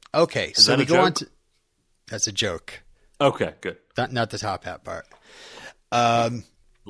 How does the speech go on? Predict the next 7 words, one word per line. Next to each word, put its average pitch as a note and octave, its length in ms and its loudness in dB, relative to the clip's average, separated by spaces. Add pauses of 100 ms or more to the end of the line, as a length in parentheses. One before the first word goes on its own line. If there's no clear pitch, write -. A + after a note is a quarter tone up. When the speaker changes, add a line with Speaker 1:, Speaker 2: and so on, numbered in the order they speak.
Speaker 2:
Folks, G3+ 280 2
that's D3 220 4
all A#3 200 8
he's G2+ 140 2
wearing. F#2 360 -8 (240)
Speaker 1:
<laughs> D3+ 1500 2 (1000)
Uh, C3 800 6